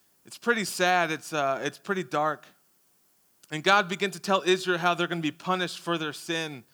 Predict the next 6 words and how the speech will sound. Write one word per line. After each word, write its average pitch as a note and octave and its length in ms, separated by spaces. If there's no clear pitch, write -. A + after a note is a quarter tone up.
But F3+ 140
like F3 260
God F#3+ 260
always F3 400
does, E3 460
God D#3+ 440